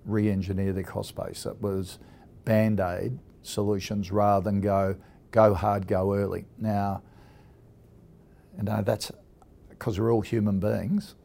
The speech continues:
business owners. We all have close to our staff, and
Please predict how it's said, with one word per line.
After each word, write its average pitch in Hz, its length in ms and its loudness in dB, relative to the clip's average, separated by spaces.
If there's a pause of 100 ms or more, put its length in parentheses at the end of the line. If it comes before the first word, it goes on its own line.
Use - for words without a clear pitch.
(140)
business - 340 -6
owners. 123 480 -4 (140)
We 101 160 -2
all 110 180 0
have 101 460 0 (1000)
close 117 300 -2
to 110 120 0
our 101 120 0
staff, 110 640 -4
and 92 220 -8